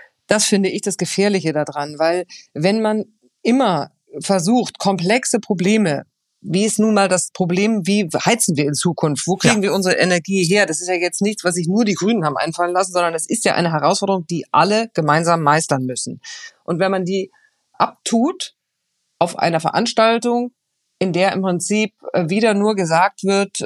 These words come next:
Speaker 1: wir lassen uns nichts verbieten, die Politik ignoriert den Mehrheitswillen. Also ich habe mir nur die, die Gruber-Töne angehört, die, was sagte sie da alles? Also,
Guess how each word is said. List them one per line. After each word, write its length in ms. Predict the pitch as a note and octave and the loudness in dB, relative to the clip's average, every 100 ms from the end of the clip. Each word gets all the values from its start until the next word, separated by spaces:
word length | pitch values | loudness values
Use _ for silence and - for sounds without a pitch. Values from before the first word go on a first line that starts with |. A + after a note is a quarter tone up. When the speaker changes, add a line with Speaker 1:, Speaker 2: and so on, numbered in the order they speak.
| - | -4
Speaker 1:
wir 140 | D#3 E3+ | -2 2
lassen 240 | E3 G3 | 2 2
uns 140 | F3 F3 | -2 -2
nichts 200 | F3 - | -2 -2
verbieten, 560 | E3 G#3+ A3+ A#3+ G#3+ | 0 2 2 2 2
die 80 | F#3 | 2
Politik 400 | - F3 - A3 | 0 0 0 0
ignoriert 460 | - F3 F3 G3 G3 | 0 0 0 0 0
den 140 | F#3 | 2
Mehrheitswillen. 920 | G3 G#3 G#3 - F3 G#3+ G#3 G#3 G#3 - - - _ | 4 4 2 0 0 2 4 2 -2 -6 -14 -18 _
Also 180 | D#3+ D3+ | -2 0
ich 100 | D3+ | 0
habe 160 | F#3 F#3+ | 0 2
mir 80 | |
nur 100 | F#3 | 2
die, 220 | E3+ E3+ - | 0 -2 0
die 180 | F3+ | -2
Gruber-Töne 680 | D3 D#3+ C4 E3 - E3 D#3 | 0 2 4 2 2 2 2
angehört, 580 | A2+ D#3+ D3+ D#3+ E3+ G3+ | 2 2 0 2 2 2
die, 160 | F3 D#3 | -2 -2
was 140 | F3 | -2
sagte 240 | G3+ F#3 F3+ | -2 -2 -2
sie 140 | F3 | 0
da 100 | F3 | 0
alles? 300 | - F3+ F3+ | 0 0 -2
Also, 280 | D3 D#3 | -2 -2